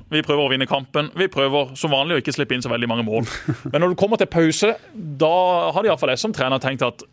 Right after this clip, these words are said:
Speaker 1: det er smart å informere spillerne litt om hvordan dette her ser ut da. For det
Speaker 2: Mm.
Speaker 1: kommer jo ikke til å være håpløst eller sikkert i pausen. Det er fortsatt ganske mye som kan skje her på de siste førtifem minuttene, og for spillerne så, jeg vil i hvert fall tenkt sånn som at jeg vil vite,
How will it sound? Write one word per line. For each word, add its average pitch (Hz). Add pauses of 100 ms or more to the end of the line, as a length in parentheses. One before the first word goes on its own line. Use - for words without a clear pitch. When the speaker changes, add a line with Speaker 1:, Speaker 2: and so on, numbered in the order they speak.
Speaker 1:
det 151
er 135
smart 139
å 143
informere 131
spillerne 123
litt 139
om 117 (500)
hvordan 135
dette 120
her 127
ser 123
ut 214
da. - (300)
For 156
det 120
Speaker 2:
Mm. -
Speaker 1:
kommer 139
jo 151
ikke 180
til 175
å 131
være 127 (500)
håpløst 131 (140)
eller 131 (220)
sikkert -
i 127
pausen. 127 (540)
Det 139
er 131
fortsatt 147
ganske 123
mye 131
som 135
kan 127
skje 135
her 117
på 131
de 120
siste 120
førtifem 120
minuttene, 123
og 120 (680)
for 131
spillerne 139
så, 143 (440)
jeg -
vil 151
i 190
hvert 180
fall 135
tenkt 127
sånn 123
som 113
at 120
jeg 127
vil 131
vite, 135